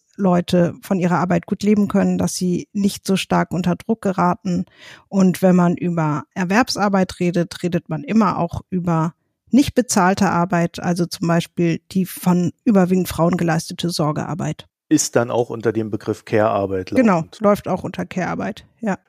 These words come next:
Speaker 2: Gut, die Corona-Krise ist für viele Menschen ja tatsächlich ein sehr einschneidendes Erlebnis. Ähm, die einen laufen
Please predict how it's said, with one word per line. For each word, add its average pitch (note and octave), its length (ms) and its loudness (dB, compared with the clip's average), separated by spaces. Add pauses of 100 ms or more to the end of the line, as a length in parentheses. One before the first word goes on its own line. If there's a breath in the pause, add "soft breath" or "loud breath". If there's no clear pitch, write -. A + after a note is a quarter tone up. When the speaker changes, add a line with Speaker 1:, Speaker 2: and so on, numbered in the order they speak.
Speaker 2:
Gut, - 320 2
die D3 80 -6
Corona-Krise E3+ 640 0
ist D#3 80 -2
für D3 140 -4
viele D#3+ 240 -2
Menschen C3+ 360 -2
ja A#2+ 140 4
tatsächlich C3 720 0
ein A#2 240 -4
sehr A2+ 300 4
einschneidendes G2 800 -4
Erlebnis. A#2+ 800 -2
Ähm, A#2 320 -8
die A2+ 120 2
einen A#2 180 -2
laufen A2 560 0